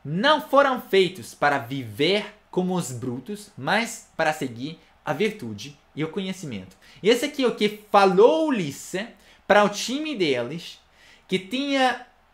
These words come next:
eles tinham muito medo, né, de navegar, de ir além, de chegar até o oceano.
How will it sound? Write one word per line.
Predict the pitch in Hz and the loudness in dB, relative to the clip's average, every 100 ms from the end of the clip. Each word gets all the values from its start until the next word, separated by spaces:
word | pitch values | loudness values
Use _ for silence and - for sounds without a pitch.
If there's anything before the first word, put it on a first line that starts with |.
| _ | _
eles | 202 240 262 - | 6 6 4 -2
tinham | 240 240 | -4 0
muito | 196 202 277 302 277 | 0 0 -2 -4 -4
medo, | 220 170 196 170 120 | -2 0 2 2 -2
né, | 117 135 160 | -6 -6 -6
de | 131 170 | -6 -4
navegar, | 170 180 160 156 110 139 156 156 - - _ _ | 0 0 0 -6 0 2 4 4 0 -10 _ _
de | 120 131 | -10 -6
ir | 185 208 - | -6 -8 4
além, | 226 226 190 151 170 180 127 - _ - | 6 8 6 2 0 -2 -4 -10 _ -12
de | 127 202 226 - _ _ _ - | -6 -4 -4 -10 _ _ _ -10
chegar | - 226 190 196 190 | -4 0 4 4 4
até | 196 202 | 4 6
o | 202 | 6
oceano. | 202 - 147 123 104 139 | 4 -4 -2 -4 -8 -12